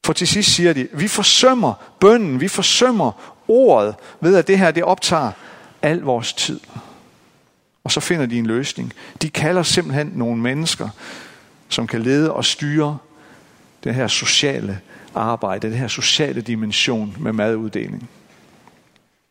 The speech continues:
Vi ved ikke rigtig, hvor alvorlig den her konflikt var, og om den potentielt set kunne have splittet hele den nye unge menighed.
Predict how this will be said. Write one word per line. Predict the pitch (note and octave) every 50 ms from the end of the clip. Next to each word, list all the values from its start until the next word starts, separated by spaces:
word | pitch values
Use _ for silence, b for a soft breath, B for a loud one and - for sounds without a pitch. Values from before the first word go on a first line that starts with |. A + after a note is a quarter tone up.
| _ _ - - B B B B B B B B B B B B B
Vi | C#3 D#3+ D#3+ D#3+
ved | A#3 A3 G3+
ikke | G3+ F#3 E3
rigtig, | F3+ F#3+ G3 - E3
hvor | C#3 C3+ C#3 C3
alvorlig | C3+ B2 D3+ E3+ D3+ A#2+ A2+ G#2+
den | A#2+ B2+
her | C3 D3 B2+
konflikt | - - B2+ G#2+ G2+ - - C3+ D3+ - -
var, | A2 G2+ G#2+ B2 C#3 C#3 - - -
og | - B2+ A#2
om | A#2+ A2+
den | C3 A#2+
potentielt | A#2+ - - B2+ - - B2 A#2 - - E3+ E3+ -
set | - - D3+ C3 G#2+
kunne | - - C3+ G2
have | - G#2+
splittet | - - - - C#3 D#3 F3+ F3 B2 F#2+ F#2+ - B B B B
hele | B C#3 C#3 C#3 C#3 C3+
den | A#2 A2 A2 A2
nye | A2 A2+ B2 B2+ C3 B2 B B B B B B B B
unge | C3+ A2+ A#2+ B2 A#2+
menighed. | A#2 A#2+ A#2+ B2 B2+ - G#2 B2 -